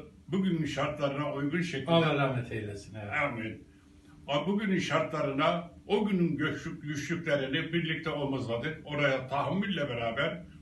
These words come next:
Speaker 1: orayı hakiki bir ev, geleni gideni ağırlayacak düzende bir sistem kurabildik. Okul içine gelince daha geniş olan o büyük odayı dershane yaptım. Fakat dershane yaptığımız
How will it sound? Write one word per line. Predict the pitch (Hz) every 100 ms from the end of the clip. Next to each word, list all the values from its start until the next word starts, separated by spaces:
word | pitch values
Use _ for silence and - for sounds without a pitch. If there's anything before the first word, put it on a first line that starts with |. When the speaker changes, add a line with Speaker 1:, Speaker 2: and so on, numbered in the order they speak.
| -
Speaker 1:
orayı | 156 165 175
hakiki | - 156 165 156 185
bir | 156 156
ev, | 143 170 170
geleni | 147 143 147 147
gideni | 143 143 135
ağırlayacak | 123 135 139 135 139 135 165 -
düzende | 127 131 127 170 175 - - -
bir | 185
sistem | - 156 - 175 -
kurabildik. | 139 143 127 - - - - - - - - - - -
Okul | 202 202 277
içine | 247 180 175 135
gelince | 143 - 113 101 156 190 - - - -
daha | 135 190
geniş | 214 208 190 143
olan | 147 131 127 - - - - - - - - - - - - - - - -
o | 196 226
büyük | 175 262 262
odayı | 190 143 160 185 185
dershane | 175 185 170 180 170
yaptım. | - - - - - - - - - -
Fakat | - 190 185 - -
dershane | - 185 - 214 214 214
yaptığımız | 190 190 180 165 165 - -